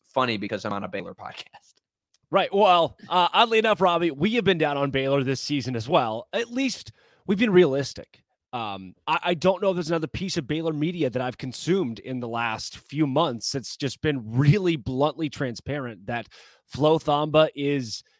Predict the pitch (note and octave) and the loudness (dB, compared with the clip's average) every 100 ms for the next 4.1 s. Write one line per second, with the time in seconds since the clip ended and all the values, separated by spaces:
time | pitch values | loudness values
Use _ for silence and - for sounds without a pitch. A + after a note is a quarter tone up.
0 | _ - D3 A#2+ B2+ C#3+ D#3+ C#3+ E3+ D3+ | _ -8 -6 -4 0 0 0 -2 -2 0
1 | D#3 D3 B2 E3+ - C3+ G#2+ G#2 A2 E2 | 0 0 0 0 -2 -2 -2 -6 -8 -14
2 | D#2+ B2+ A#2+ C#3 B2 B2 B2 A#2 A#2 B2 | -12 -8 -4 -4 -2 -4 -4 -4 -6 -2
3 | A#2+ B2 D3 D3 A#2 - A2+ F#2 G2 C3 | -2 -2 -2 -2 -4 -6 -12 -10 -10 -10
4 | - | -12